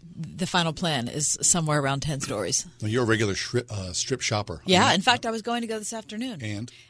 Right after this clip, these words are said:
Speaker 1: I ended up, there was some conf-, confusion with my car. <laughs>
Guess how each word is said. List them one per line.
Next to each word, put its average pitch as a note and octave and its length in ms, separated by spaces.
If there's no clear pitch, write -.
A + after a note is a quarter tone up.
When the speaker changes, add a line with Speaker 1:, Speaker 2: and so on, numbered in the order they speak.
Speaker 1:
I G#3+ 140
ended G#3+ 200
up, G3 140
there G3 80
was F#3+ 100
some F#3 140
conf-, F3+ 320
confusion E3+ 340
with D3 80
my D3 140
car. B2+ 300
<laughs> - 100